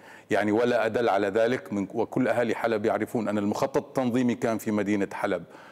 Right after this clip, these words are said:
يراد توسعته عشرات المرات وترفع المقترحات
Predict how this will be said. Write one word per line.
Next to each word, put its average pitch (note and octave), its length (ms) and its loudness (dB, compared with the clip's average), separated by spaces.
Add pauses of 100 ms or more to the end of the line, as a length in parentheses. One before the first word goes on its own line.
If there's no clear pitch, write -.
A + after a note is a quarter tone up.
(240)
يراد B2+ 360 2
توسعته A2+ 760 2
عشرات A2+ 560 2
المرات A2 580 2
وترفع G#2+ 440 0
المقترحات A2 760 2